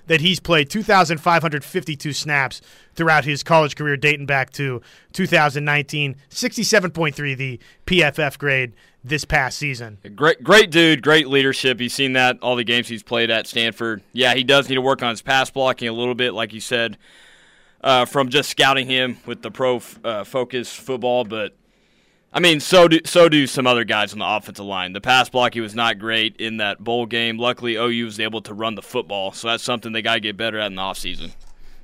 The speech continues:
Speaker 1: You know, the, the other angle to this is how involved has the Crimson and Cream Collective been in some of this? And not even just the Crimson and Cream Collective, the collectives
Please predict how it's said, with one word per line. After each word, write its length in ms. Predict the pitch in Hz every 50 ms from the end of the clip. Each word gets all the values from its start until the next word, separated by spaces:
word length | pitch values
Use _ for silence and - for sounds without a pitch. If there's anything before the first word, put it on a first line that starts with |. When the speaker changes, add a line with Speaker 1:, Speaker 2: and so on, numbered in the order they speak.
| - - - - - - - - - - - -
Speaker 1:
You 120 | 190 226
know, 140 | 240 247 247
the, 260 | 180 202 233 220 -
the 200 | 170 156 214 226
other 260 | 226 254 254 277 254
angle 300 | 208 202 208 196 165 180
to 260 | - - - 165 165 147
this 480 | 135 135 131 131 120 - - - - _ _ _ _ -
is 720 | 165 160 160 160 156 147 147 139 135 135 - - - _ _ _ _ _ _ _ _ _ _ - _ -
how 300 | - - 214 220 214 226
involved 680 | 220 196 160 127 165 160 160 156 160 160 147 135 - - _ _ -
has 720 | 135 143 156 156 151 147 143 143 143 139 135 - - - _ _ _ _ _ _ _ _ _ _ _ _ -
the 140 | 135 131 160
Crimson 560 | 156 - - 185 190 175 - 165 175 170 165
and 220 | 156 151 143 143 135
Cream 260 | - 160 165 156 147
Collective 540 | - 151 147 147 143 139 139 143 135 117 107
been 240 | 135 135 131 127 135
in 160 | 139 139 135
some 220 | 135 - 147 135
of 80 | 127 117
this? 260 | 113 113 110 - -
And 280 | - 247 339 302 240 233
not 160 | 247 247 233
even 160 | 196 165 156
just 200 | 135 156 - -
the 60 | 143
Crimson 300 | 135 - 170 139 - 151
and 80 | 135 127
Cream 220 | - 147 147 139
Collective, 440 | - 143 143 139 135 139 147 135 120 - _ _ _ _ _ _ _
the 120 | - 165 160
collectives 920 | - 175 180 170 170 175 175 170 180 180 170 160 147 135 - - -